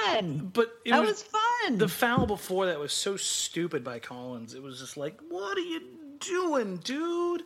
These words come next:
Speaker 1: God.
Speaker 2: And that's not just me. That, like, pretty much everybody that was watching that game had the same reaction on Twitter at the same time. Like,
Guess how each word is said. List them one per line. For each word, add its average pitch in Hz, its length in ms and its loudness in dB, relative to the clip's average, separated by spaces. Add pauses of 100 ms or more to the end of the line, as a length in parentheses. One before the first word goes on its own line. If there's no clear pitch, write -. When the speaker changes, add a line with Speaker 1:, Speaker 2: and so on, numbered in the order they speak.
Speaker 1:
God. - 240 -6 (1120)
Speaker 2:
And 180 80 2
that's 262 180 4
not 269 120 4
just 190 180 -4
me. 190 260 2
That, 175 200 0
like, 196 180 0
pretty 277 200 2
much 196 160 0
everybody 190 380 2
that 170 80 0
was 151 120 -2
watching 151 480 -2
that 135 220 -6
game 139 260 -2
had 135 140 -6
the 135 80 -10
same 143 240 -4
reaction 131 360 -6
on 127 60 -8
Twitter 135 220 -6
at 123 40 -10
the 120 60 -12
same 131 280 -6
time. 117 340 -10
Like, 117 240 -10